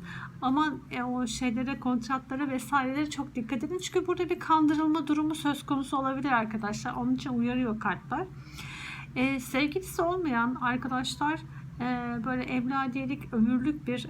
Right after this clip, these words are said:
e, sevgili olabilir. E, evliliğe girecek olan güzel.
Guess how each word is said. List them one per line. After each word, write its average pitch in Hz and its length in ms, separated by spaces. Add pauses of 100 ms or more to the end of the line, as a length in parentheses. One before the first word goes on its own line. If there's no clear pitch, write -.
(100)
e, 220 240
sevgili 254 800
olabilir. 220 800
E, 240 120 (880)
evliliğe 220 340
girecek 220 460
olan 226 260
güzel. 240 260